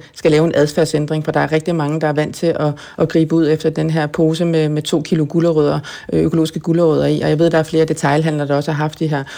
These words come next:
forsøg med, at man har haft, øh, øh, øh, grøntsagerne i, i løsvægt. Øh, og d-, og der skal være en vis omsætning i den også, sådan så de grøntsager, ikke specielt rodfrugter, står og bliver, bliver bløde.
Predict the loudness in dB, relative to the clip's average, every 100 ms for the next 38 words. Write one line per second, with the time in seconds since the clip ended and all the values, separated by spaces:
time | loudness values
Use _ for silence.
0 | -8 -4 0 2 4 2 2 0 0 -2
1 | -4 -2 0 0 -2 -8 -8 -4 -2 -2
2 | -4 -4 -4 -2 -4 -6 -8 -6 0 0
3 | 2 2 2 0 0 -2 0 2 2 0
4 | 0 0 -2 -8 -20 -8 -2 0 0 -2
5 | -4 0 0 0 0 0 2 2 0 0
6 | 0 0 -2 0 -2 -2 -2 -2 -2 -2
7 | -2 -4 -2 -4 -4 -4 -2 -2 0 2
8 | 0 -4 -8 -4 0 0 0 -2 -4 -4
9 | -2 -2 0 0 0 -2 -12 -2 0 0
10 | 0 2 2